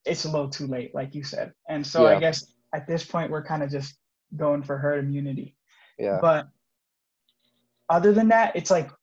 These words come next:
Speaker 1: we're, like, a business country, you know?
Speaker 2: Correct. Yeah, yeah, yeah, yeah, yeah.
Speaker 1: And if we were to do that,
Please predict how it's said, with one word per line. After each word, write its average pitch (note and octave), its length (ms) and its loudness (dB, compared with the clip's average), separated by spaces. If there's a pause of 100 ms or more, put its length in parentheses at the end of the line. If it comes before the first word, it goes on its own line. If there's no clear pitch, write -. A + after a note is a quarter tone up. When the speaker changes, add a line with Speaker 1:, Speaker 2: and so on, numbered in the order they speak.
(140)
Speaker 1:
we're, F3 120 0
like, E3+ 140 2
a D3 60 -2
business D#3+ 460 -2
country, - 500 -10 (300)
you D#3 80 -12
know? B2+ 140 0
Speaker 2:
Correct. G2+ 300 -4 (100)
Yeah, - 180 -6
yeah, G#2 180 -4
yeah, G2+ 180 -4
yeah, F#2+ 160 -6
yeah. G2 200 -8
Speaker 1:
And E3+ 120 -8
if D#3+ 160 -10
we F3 180 -4
were F#3 140 2
to F#3 120 -8
do D3+ 220 -6
that, F3 340 2